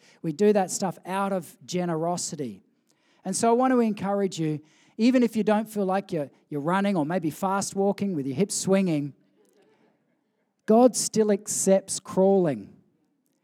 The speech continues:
He'll accept anything as long as you're moving forward. It might be small prayers. You might be in a, a place where you haven't really prayed or read the Bible for a while. It's okay. One verse will do today. One verse will do tomorrow.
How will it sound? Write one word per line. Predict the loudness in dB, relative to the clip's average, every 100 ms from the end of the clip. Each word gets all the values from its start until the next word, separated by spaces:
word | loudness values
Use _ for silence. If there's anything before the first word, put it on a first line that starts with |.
| _ _ _ _ _ _ _
He'll | -2 0
accept | -2 2 0 2
anything | 2 2 2 0 -4 -8 _ _ -6
as | -2
long | 0 2
as | 2
you're | 2
moving | 4 4 4 0
forward. | 0 0 0 0 -8 -16 _ _ -8
It | -2
might | 0 0
be | -2
small | -4 -2 2 4 4
prayers. | 2 2 0 -2 -6 -6 -8 _ _ _ _
You | 4
might | 4 6
be | 4
in | 4
a, | 2 0 -6
a | -10
place | -4 0 0 2
where | 2
you |
haven't | 2 0 0
really | 2 2
prayed | 2 0 0 2
or | 2
read | 2 0
the | 0
Bible | 0 0 0 0
for | -2 0
a | 0
while. | 2 0 0
It's | 2
okay. | 2 2 0
One | 2 2 2
verse | 2 2 2
will | -2 4
do | 6 4
today. | 0 -8 -10 -14 _ _ _ _ _ _
One | 0 2
verse | 4 4 4
will | 0
do | 4 4
tomorrow. | 4 0 0 -2 -4